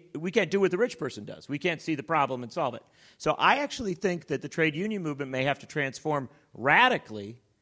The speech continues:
but I don't think we have to get rid of it. I think it just has to organize in different ways. If there are fewer jobs, then we need to organize for the way to fill in those gaps and to make these things work. And let us, let me close off here. We're, we are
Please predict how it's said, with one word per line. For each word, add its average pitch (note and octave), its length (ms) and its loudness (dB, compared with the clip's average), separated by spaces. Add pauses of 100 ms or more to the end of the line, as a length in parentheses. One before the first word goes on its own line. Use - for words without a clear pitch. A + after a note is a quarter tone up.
(220)
but C#3+ 100 4
I F#3 100 6
don't G#3 120 2
think F#3 140 -2
we E3 100 0
have D#3+ 120 2
to C#3+ 80 -6
get C3+ 180 0
rid A3+ 200 0
of A2+ 120 -8
it. G#2+ 100 -6
I C3 120 0
think E3 160 -4
it D3 60 -4
just C3 180 -8
has C#3+ 220 4
to C3 160 -4 (260)
organize D3 640 4
in C3+ 80 -4
different D3 300 -4
ways. F#3 240 -2
If B2+ 100 -6
there C3+ 140 2
are B2 100 4
fewer D#3 300 4
jobs, F#3 640 0 (440)
then D#3 380 4 (260)
we C3+ 180 2
need F3+ 180 6
to D#3+ 60 4
organize D#3 880 4 (360)
for D#3 360 6 (360)
the C3 100 2
way D3+ 140 10
to D3 60 8
fill E3 240 6
in D3+ 80 2
those C#3 240 4
gaps D#3 420 2
and B2+ 80 -2
to B2 60 -2
make A#2+ 200 0
these A#2+ 220 -2
things A2+ 180 -4
work. D#3+ 240 -4 (440)
And D#3+ 180 -2 (180)
let G#3+ 180 2
us, - 240 -4
let - 80 -8
me F#3+ 60 -6
close C#3 320 -4
off A#2 140 0
here. A#2 140 -6
We're, C3 300 -4
we C3 200 -2
are B2+ 260 0